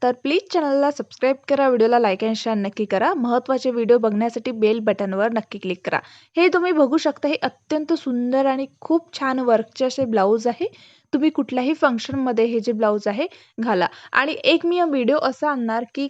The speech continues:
कु-, तुमच्याकडे कुठले ब्लाऊज असायला हवे, कारण की आपण प्रत्येक साडींवर ब्लाऊज शिवू शकत नाही, कारण की खूप साड्या असते, त्याच्यामुळे आपण प्रत्येक साडीवर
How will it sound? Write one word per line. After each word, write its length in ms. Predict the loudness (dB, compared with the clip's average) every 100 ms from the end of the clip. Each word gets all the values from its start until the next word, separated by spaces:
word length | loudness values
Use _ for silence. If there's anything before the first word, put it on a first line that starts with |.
| -6
कु-, 120 | -6 -4
तुमच्याकडे 480 | -2 0 0 0
कुठले 480 | 0 -2 -4 0 2 2 -2 0
ब्लाऊज 380 | 4 4 2 -2
असायला 440 | -4 -2 0 0
हवे, 220 | -2 -4 -4
कारण 240 | 0 -2 -2
की 60 |
आपण 160 | -4 -4
प्रत्येक 480 | -4 -8 _ -6 -2
साडींवर 500 | 0 0 2 0 0
ब्लाऊज 300 | 0 0 0
शिवू 220 | -4 -4
शकत 340 | -4 -8 -8
नाही, 160 | -8 -10 -12 _ _ 0
कारण 160 | 0
की 100 | 0 -6
खूप 220 | -6 0
साड्या 240 | 2 2
असते, 260 | 0 -2 -2
त्याच्यामुळे 400 | -2 -2 -2 -2
आपण 240 | -2 -6
प्रत्येक 340 | -8 -8 -8 -2
साडीवर 360 | -2 0 -4